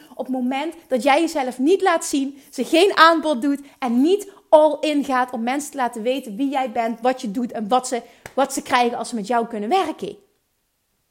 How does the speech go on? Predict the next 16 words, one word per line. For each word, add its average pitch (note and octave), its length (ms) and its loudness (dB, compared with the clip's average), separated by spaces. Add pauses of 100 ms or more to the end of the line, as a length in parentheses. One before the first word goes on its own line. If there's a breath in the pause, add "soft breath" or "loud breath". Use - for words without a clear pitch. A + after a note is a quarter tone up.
(760 soft breath)
Haal E4 240 -2
het D#4 140 -6
van B3 160 -8
jezelf A3+ 520 2
af - 500 -4 (920)
and A#3 220 -4
make C4+ 240 -4
it A3+ 180 -8
all B3+ 320 -2
about A3 520 -6
the A3+ 80 -8
customer. G#3+ 600 -12 (680)
Dat A3 200 -12
voelt F#4+ 340 2
meteen D#4+ 400 -2
anders B3+ 460 -4